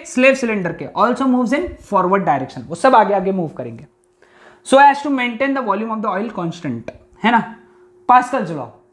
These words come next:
सभी यही प्रेशर। The slave piston pushes the friction pads against the rotating disc। अब स्लेव पिस-, स्लेव का जो सिलेंडर का पिस्टन है वो ब्रेक पैड्स को कनेक्टेड है।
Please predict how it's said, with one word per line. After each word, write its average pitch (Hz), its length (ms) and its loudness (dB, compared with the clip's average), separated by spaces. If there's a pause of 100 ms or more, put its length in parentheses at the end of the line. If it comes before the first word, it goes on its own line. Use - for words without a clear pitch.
सभी 226 280 0
यही 285 140 6
प्रेशर। 226 380 -2 (880)
The 226 120 0
slave 294 340 4 (100)
piston 277 360 -2
pushes 262 360 2
the 302 160 4 (100)
friction 285 480 -2
pads 208 380 4 (220)
against 277 460 4
the 302 100 6
rotating 214 520 0
disc। - 220 -6 (460)
अब 185 80 -2
स्लेव 277 320 4 (240)
पिस-, 262 240 -8 (140)
स्लेव 240 500 2
का 294 120 4
जो 294 100 -2
सिलेंडर 254 360 -2
का 277 120 2
पिस्टन 285 380 0
है 247 480 0
वो 247 80 4
ब्रेक 254 360 4
पैड्स 226 220 0
को 202 100 -6
कनेक्टेड 139 360 -10
है। 107 80 -20